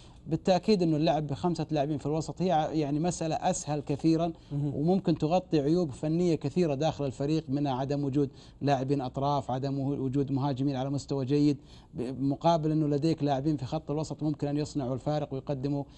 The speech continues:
Speaker 2: مهم.
Speaker 1: يعني إذا، إذا ما، آه، اخترت الأفضل يكون لديك فريق متوازن داخل الملعب، يم-، يت-، تتبادل الكرة بشكل جيد، يصنع
Speaker 2: مهم.
Speaker 1: هجمات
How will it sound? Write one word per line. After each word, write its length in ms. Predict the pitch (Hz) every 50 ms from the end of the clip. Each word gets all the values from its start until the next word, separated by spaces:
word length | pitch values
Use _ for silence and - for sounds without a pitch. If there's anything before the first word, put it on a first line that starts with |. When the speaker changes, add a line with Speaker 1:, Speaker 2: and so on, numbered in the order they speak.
| -
Speaker 2:
مهم. 160 | 143 143 135 135
Speaker 1:
يعني 200 | 131 135 139 139
إذا، 120 | 120 143
إذا 240 | - 135 131 139 139
ما، 200 | 143 139 139 135
آه، 920 | 117 - - 78 69 - - - - 110 - - - 50 50 50 50 50 -
اخترت 400 | - - - 160 160 143 - 143
الأفضل 460 | 139 127 151 - - 139 151 151 147
يكون 240 | 135 - - 147 143
لديك 320 | 139 135 156 147 - - - - - - - -
فريق 420 | - - 143 147 151 160 151 156 139
متوازن 580 | 151 151 139 151 147 156 160 160 139 147 139
داخل 280 | 131 151 156 - - 143
الملعب، 480 | 139 135 135 147 156 156 156 175 165 143
يم-، 160 | 135 143 151
يت-، 340 | 131 104 135 135 127 - 131
تتبادل 520 | 131 - - - - 139 156 151 151 147
الكرة 220 | 131 - 151 143
بشكل 360 | 139 135 - 151 139 - 139 127
جيد، 320 | 127 147 160 170 160 143
يصنع 260 | 156 147 - 151 147
Speaker 2:
مهم. 80 | 156 143
Speaker 1:
هجمات 300 | 131 143 147 156 143